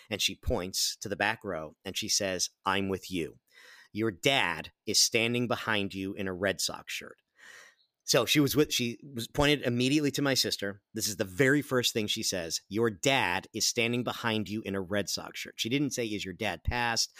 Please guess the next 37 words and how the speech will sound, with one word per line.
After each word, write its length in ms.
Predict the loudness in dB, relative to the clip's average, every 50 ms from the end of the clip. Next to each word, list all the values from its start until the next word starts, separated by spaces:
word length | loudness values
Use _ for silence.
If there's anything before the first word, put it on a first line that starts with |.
| -18 -18 -20 -20 _ _ _
I, 100 | -12 -10 -10 -12 -12 -14
n-, 100 | -16 -16 -6 -2
nothing 320 | 0 0 2 2 2 2
like 220 | 2 2 0 0 -2
that. 240 | -6 -6 -6 -10 -12 -16 -18 -18 -20 -20 -20 _ _
That 120 | 0 0 0
was 120 | -2 -2
the 80 | -4 -6
first 280 | -2 -2 0 2 2
sentence 320 | 0 0 -2 -4 -4 -4 -4
she 100 | -2 0
said. 340 | 0 0 0 -2 -6 -12 -16 _ _
Now, 320 | 0 0 2 2 0 -2 -2
my 160 | -2 -2 0 2
dad, 340 | 4 4 4 4 2 2
not 160 | 2 4 4 4
only 220 | 4 4 4 4
was 220 | 2 2 2 2
he 340 | 0 0 -2 -4 -6 -8 -8 _
a 80 | -8 -4
Red 280 | 0 0 0 2 2
Sox 420 | 0 0 0 -2 -2 -2 -2 -2 0
fan, 480 | 0 0 0 0 0 -2 -6 -10 -12 -10 -8
uh, 160 | -6 -6 -6
we 200 | -4 -4 -4 -4
buried 480 | -2 0 2 4 4 4 4 2 0 -2
him 300 | -6 -8 -8 -8 -12 -8 _
in 240 | 2 2 2 2 2
a 140 | 0 -2 0
Red 240 | 0 0 0 2 0
Sox 480 | 0 0 0 0 -2 0 0 0 0 0
shirt. 440 | -4 -6 -6 -8 -10 -14 -20 -20 -20 _ _ _ _ _ -2
So 320 | 0 2 2 2 0 -2 -6 -14 -20 -20 -20 -20 -20 -20 -20 -20 -20 -20 _ _ _ _ _ _
that 240 | 2 2 2 4 2
was 140 | 0 -2 -2
pretty 240 | -2 -2 0 0 0
astounding. 560 | 0 0 0 0 -4 -6 -8 -12 -16 -16